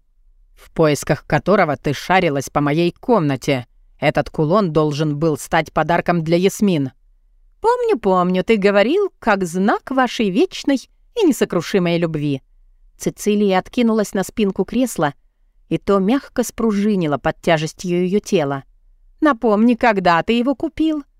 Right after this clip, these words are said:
Сразу по возвращении из России. И так до сих пор и не подарил.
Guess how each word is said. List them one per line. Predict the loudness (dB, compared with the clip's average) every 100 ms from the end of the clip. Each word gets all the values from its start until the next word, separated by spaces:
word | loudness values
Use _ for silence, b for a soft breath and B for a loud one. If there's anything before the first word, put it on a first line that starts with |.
| _ _ _
Сразу | -6 0 2 2 2
по | 0 2
возвращении | 2 0 -2 0 0 2 0 0
из | 0
России. | -2 -2 -6 -6 -6 -8 _ _ _ -2
И | -2
так | 2 0 2
до | -2
сих | -2 -4
пор | 0 2
и | 2
не | 2
подарил. | 4 4 2 0